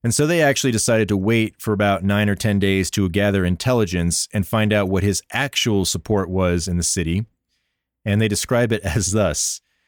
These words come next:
"And so for nine long days they waited and watched, always expecting the promised revolt or at least some news of conditions in the city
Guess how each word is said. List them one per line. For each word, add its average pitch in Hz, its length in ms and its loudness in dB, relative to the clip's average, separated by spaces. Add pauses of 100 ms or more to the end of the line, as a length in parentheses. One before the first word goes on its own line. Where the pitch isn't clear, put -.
(680)
"And 127 100 0
so 214 200 2
for 160 120 -2
nine 156 300 2
long 165 240 2
days 104 380 2
they 107 120 2
waited 113 380 0
and 95 140 2
watched, - 520 -4 (320)
always 160 320 2
expecting 139 580 -2
the 98 80 0
promised 131 460 -2
revolt 110 560 0
or 110 120 0
at 107 80 -2
least 127 280 0
some 151 260 0
news 127 320 2
of 101 120 -2
conditions 104 500 0
in 98 60 2
the 98 80 2
city 92 500 0